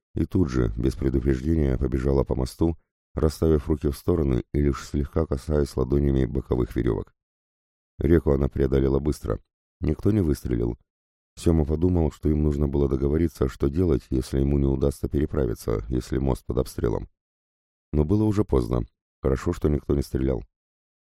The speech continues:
Была его очередь. Лиана на другом берегу заняла позицию и в прицел быстро осматривала берег выше по течению. Он подошел и ступил на мост.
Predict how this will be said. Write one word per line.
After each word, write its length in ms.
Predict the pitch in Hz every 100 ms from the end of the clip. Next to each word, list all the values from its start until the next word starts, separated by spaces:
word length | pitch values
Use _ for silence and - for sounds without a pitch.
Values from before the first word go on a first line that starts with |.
| _ _
Была 260 | 65 64 64
его 180 | 60 65
очередь. 380 | 64 - 52 - _ _ _ _ _ _
Лиана 420 | - 69 69 67 62
на 100 | 58
другом 320 | 62 60 58
берегу 500 | 60 64 85 101 90
заняла 380 | - 67 67 67
позицию 640 | - 64 87 - 92 90 87 _ _ _ -
и 80 | 101
в 80 |
прицел 400 | - 98 - 110
быстро 360 | 87 95 - 85
осматривала 640 | 78 85 78 76 73 67
берег 360 | 62 71 87 -
выше 260 | 67 65
по 140 | 65 69
течению. 600 | 65 - 58 55 55 50 _ _ _ _ -
Он 100 | 65
подошел 560 | - 60 - 76 82 -
и 80 | -
ступил 360 | - - - 64
на 100 | 58
мост. 280 | 53 -